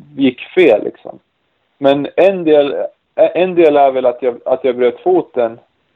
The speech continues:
och att jag inte ändrade min mentala bit, att jag var kvar i, var kvar i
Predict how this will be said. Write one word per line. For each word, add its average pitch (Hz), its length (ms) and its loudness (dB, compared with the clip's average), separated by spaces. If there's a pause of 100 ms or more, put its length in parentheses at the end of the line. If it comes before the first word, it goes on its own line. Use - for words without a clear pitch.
och 123 260 -2
att 120 160 -2
jag 120 140 0
inte 113 640 0 (680)
ändrade 113 920 0 (1400)
min 120 240 -2
mentala 117 540 2
bit, 131 340 -6
att 107 160 -6
jag 117 560 0 (360)
var 117 100 0
kvar 131 440 2
i, 110 340 -12 (1400)
var 117 100 -2
kvar 139 400 0
i 113 180 -4